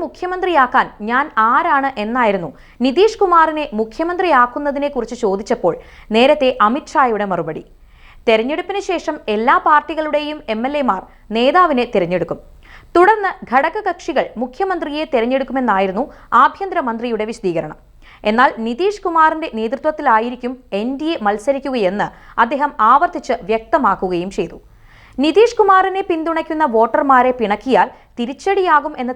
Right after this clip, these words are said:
തിരിച്ചറിവിലാണ് ഷായുടെ ഈ നീക്കം. തെരഞ്ഞെടുപ്പിന് ശേഷം നിതീഷ് കുമാർ മുഖ്യമന്ത്രിയായി തുടരില്ലെന്ന് ബീഹാറുകാർ വിശ്വസിക്കുന്നുണ്ട്. അമിത്ഷായുടെ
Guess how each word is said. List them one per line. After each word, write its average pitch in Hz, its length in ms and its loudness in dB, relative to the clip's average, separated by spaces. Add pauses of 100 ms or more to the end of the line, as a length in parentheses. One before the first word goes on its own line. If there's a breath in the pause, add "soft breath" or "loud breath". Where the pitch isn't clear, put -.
തിരിച്ചറിവിലാണ് 220 680 0 (360 soft breath)
ഷായുടെ 262 420 2 (160)
ഈ - 100 -6
നീക്കം. 165 260 -10 (600 soft breath)
തെരഞ്ഞെടുപ്പിന് 294 560 0
ശേഷം 330 240 -4 (160)
നിതീഷ് 330 360 -4
കുമാർ 302 240 4 (140)
മുഖ്യമന്ത്രിയായി 320 680 -2 (100)
തുടരില്ലെന്ന് 240 560 2 (380 loud breath)
ബീഹാറുകാർ 311 540 4 (120)
വിശ്വസിക്കുന്നുണ്ട്. 202 640 -8 (580 soft breath)
അമിത്ഷായുടെ 277 600 2